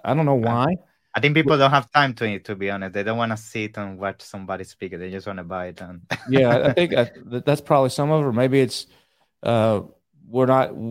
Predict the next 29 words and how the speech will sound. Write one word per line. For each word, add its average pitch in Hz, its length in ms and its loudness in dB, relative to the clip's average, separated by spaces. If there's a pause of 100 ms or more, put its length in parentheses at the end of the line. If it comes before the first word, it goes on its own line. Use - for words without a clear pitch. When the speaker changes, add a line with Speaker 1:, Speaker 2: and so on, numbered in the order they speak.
(400)
Speaker 1:
we 143 140 2
don't, 147 400 0
we 127 140 0
don't 139 180 0
trust 135 360 0
as 147 140 -4
much 160 240 -2
maybe 165 380 0
or 123 140 -2
something. 156 340 0
We 123 100 2
wanna 120 240 2
see, 131 300 0
like, 113 160 -2
the 110 80 -2
listing. 120 480 0
We 113 80 2
wanna 117 160 0
see 117 260 0
more 107 260 -2
picture. - 320 -6
I 110 80 0
don't, 127 120 0
I 123 100 0
don't 131 140 2
know 120 100 4
what 117 160 2
it 104 80 0
is. 123 240 2